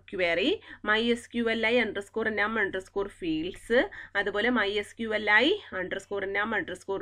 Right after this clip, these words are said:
റോസ്. ഇത്രയും ഫങ്ഷൻസ് വെച്ചിട്ടാണ് നമ്മൾ ഡാറ്റാബേസിൽ എന്ത് ചെയ്യുക, കണക്ഷൻസ് എസ്റ്റാബ്ലിഷ് ചെയ്യുകയും ക്ലോസ് ചെയ്യുകയും ചെയ്യുന്നത്. അപ്പോൾ നമുക്കിത് കണക്ഷൻ എസ്റ്റാബ്ലിഷ് ചെയ്യാൻ മാത്രമേ ചോദിച്ചിട്ടുള്ളൂ. അപ്പോൾ കണക്ഷൻ എസ്റ്റാബ്ലിഷ് ചെയ്യാനും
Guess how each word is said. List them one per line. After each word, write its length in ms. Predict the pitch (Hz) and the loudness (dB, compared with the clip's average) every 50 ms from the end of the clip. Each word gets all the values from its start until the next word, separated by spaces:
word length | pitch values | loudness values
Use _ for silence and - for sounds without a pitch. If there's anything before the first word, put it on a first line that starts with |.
| 185 | -4
റോസ്. 300 | 175 175 180 - - 185 - - - - - - 254 247 | -6 -6 -6 -6 -6 -8 -8 -8 -14 -20 -12 -6 -6 -6
ഇത്രയും 360 | 240 - 294 302 320 349 392 381 320 | -2 2 2 4 4 4 2 4 2
ഫങ്ഷൻസ് 440 | 262 214 202 - - 233 240 240 277 220 | 2 2 2 0 -2 -2 -2 -4 -4 -4
വെച്ചിട്ടാണ് 440 | 202 196 - 196 - 202 196 196 214 226 214 | -4 -4 -6 -6 -2 2 2 2 2 0 -2
നമ്മൾ 160 | 196 190 196 208 196 | -2 -2 -2 -2 -2
ഡാറ്റാബേസിൽ 840 | 185 180 185 - 208 214 214 208 - 170 170 180 196 - 208 208 208 262 415 - - - - - - _ - | -2 -4 -4 -2 0 0 0 2 0 -2 -2 -4 -4 -6 -4 0 0 0 0 0 -6 -14 -18 -18 -10 _ -6
എന്ത് 120 | 233 226 254 | -2 0 0
ചെയ്യുക, 240 | 247 233 233 208 226 220 226 - - | 0 0 0 2 2 2 2 2 2
കണക്ഷൻസ് 640 | 202 190 196 - - - 208 208 220 - - 294 330 415 - - - _ 196 196 | 2 2 2 -2 -2 -4 -4 -6 -6 -6 -2 -2 -2 -2 -4 -12 -12 _ -6 -6
എസ്റ്റാബ്ലിഷ് 580 | 196 - - 226 220 214 220 226 226 240 - - | -6 -6 -2 2 2 2 2 2 -2 -2 -2 -2
ചെയ്യുകയും 300 | 190 180 175 196 285 285 - | -4 -2 -2 -2 -4 0 4
ക്ലോസ് 280 | 277 254 269 277 262 - | 6 6 6 4 2 0
ചെയ്യുകയും 220 | 247 208 185 170 165 | -2 0 -2 -2 -2
ചെയ്യുന്നത്. 200 | 175 165 160 180 - | -2 -2 -2 -2 -2
അപ്പോൾ 140 | 269 269 262 | -2 -2 0
നമുക്കിത് 300 | 254 277 277 294 - 190 - | 0 0 -2 -2 -2 0 0
കണക്ഷൻ 320 | 247 240 269 277 - 311 294 277 | 2 2 0 0 0 0 0 0
എസ്റ്റാബ്ലിഷ് 540 | 247 - 294 285 294 277 302 320 311 - 330 311 302 | 0 2 4 4 6 6 4 0 0 0 0 2 2
ചെയ്യാൻ 420 | 285 277 277 277 277 294 294 285 262 240 | 4 4 4 4 4 4 4 4 4 2
മാത്രമേ 360 | 233 240 247 262 247 269 269 247 - | 0 0 0 0 2 2 2 2 2
ചോദിച്ചിട്ടുള്ളൂ. 440 | 208 190 190 - 190 180 170 160 175 | 0 0 0 -4 -6 -4 -4 -4 -4
അപ്പോൾ 140 | - 247 254 233 | -4 -2 0 0
കണക്ഷൻ 380 | 208 214 233 - - 349 349 349 - - - - - 208 208 | 0 0 -2 0 0 -2 -2 -2 -6 -12 -16 -10 -6 -6 -6
എസ്റ്റാബ്ലിഷ് 560 | - - 247 233 226 226 240 247 247 - 262 | -2 2 4 4 4 4 2 0 0 0 -2
ചെയ്യാനും 400 | 233 185 175 185 180 180 233 277 | -2 0 0 0 0 0 0 -2